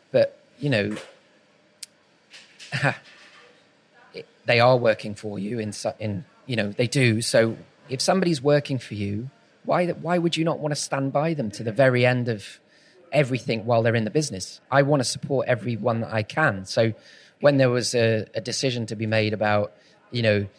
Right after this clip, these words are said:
uh, l-, if we get rid of all, all the, most of the team except for management now, we can preserve money in the bank. I'd rather go bust. Every single time, I'd rather go bust. It's, um,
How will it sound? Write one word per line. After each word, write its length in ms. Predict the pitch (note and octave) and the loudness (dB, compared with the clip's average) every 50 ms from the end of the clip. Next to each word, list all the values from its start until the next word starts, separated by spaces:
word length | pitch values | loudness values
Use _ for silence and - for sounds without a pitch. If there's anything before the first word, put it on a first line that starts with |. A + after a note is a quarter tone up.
| _ _ _ _ _ _ _ _ - | _ _ _ _ _ _ _ _ -6
uh, 120 | A2 - - - - | -6 -6 -6 -8 -12
l-, 80 | B2 A2 - - _ - | -12 -12 -12 -14 _ -6
if 160 | B2+ C3 - | -6 -4 -4
we 80 | C#3 C3 | -4 0
get 180 | - C#3+ B2 | 0 2 2
rid 120 | C3+ B2+ A#2+ | 2 0 0
of 100 | A2 A#2 | -2 -2
all, 140 | A#2 A2 - | -6 -8 -8
all 160 | - C3 B2 B2 | -6 -6 -4 -4
the, 120 | A2+ G#2 - - - - - A#2 - - | -6 -8 -12 -18 -16 -14 -14 -14 -12 -8
most 320 | - B2+ B2+ C3 B2+ - - | -2 0 2 2 0 -2 -6
of 60 | - | -10
the 60 | - | -10
team 240 | - - C3+ B2 A#2+ | -6 -4 -2 -2 -2
except 300 | A#2+ - - C3 - - | -4 -4 -4 -4 -4 -2
for 60 | - | -2
management 480 | B2 A#2 A2+ A#2 A2 - - A#2 A2 A2+ | -2 0 0 0 -2 -2 -4 -6 -4 0
now, 480 | A#2 A2 A2+ A2+ A2+ A2 A2 A2+ A2 - _ _ C3 | 0 2 4 4 4 2 2 0 -4 -10 _ _ -8
we 100 | B2 B2 | -6 -6
can 160 | G#2+ - A#2+ | -6 -8 -10
preserve 800 | G#2+ A2+ C3+ A#2 A2 A#2+ B2+ A#2 A2+ A2+ A2 G2+ - - - - - - | -8 -6 -6 -6 -2 0 2 4 4 4 4 2 -2 -10 -18 -20 -12 -8
money 480 | B2 A#2+ A#2+ A#2+ A#2 A#2 A#2 A2+ G#2+ - - | -4 -2 0 0 0 0 -2 -4 -4 -6 -4
in 140 | C3 B2 | -2 -2
the 60 | A2 G#2+ | 0 0
bank. 540 | - C3 A#2+ G#2+ G2+ G#2 G2+ - - - _ _ _ _ _ _ _ _ _ _ _ _ _ _ _ _ _ _ _ _ - | 0 0 0 0 -2 -6 -10 -14 -20 -20 _ _ _ _ _ _ _ _ _ _ _ _ _ _ _ _ _ _ _ _ -6
I'd 100 | C3 B2 | -2 2
rather 240 | C#3+ C#3+ C#3+ B2+ B2+ | 4 4 4 2 2
go 180 | - A#2+ A#2 | 2 0 2
bust. 420 | A2 D3+ D3 C#3 - - - - - _ _ _ _ _ _ - | 4 2 2 2 -2 -8 -14 -18 -20 _ _ _ _ _ _ 0
Every 220 | D#3 C#3 B2 B2+ | 0 0 0 -2
single 260 | - - C3+ A#2+ A#2 | -4 -4 -4 -4 -4
time, 280 | A2+ - C3+ C3 B2+ A#2 | -4 -2 -2 0 0 0
I'd 100 | G2+ F#2 | 0 0
rather 220 | B2 A#2 A2+ G#2+ | 2 2 2 0
go 160 | G#2+ - G#2+ G#2 | -2 -4 -4 0
bust. 460 | G2 C#3 B2+ - - - - - - _ _ _ - - - - - _ _ _ _ - | 2 2 2 2 -2 -6 -14 -16 -20 _ _ _ -20 -20 -20 -20 -20 _ _ _ _ -12
It's, 160 | A#2+ - C3+ | -10 0 2
um, 500 | C#3 C3 B2+ B2 A#2+ A#2 A#2 A2+ A2 A2 | 4 4 4 4 2 0 -2 -2 -4 -8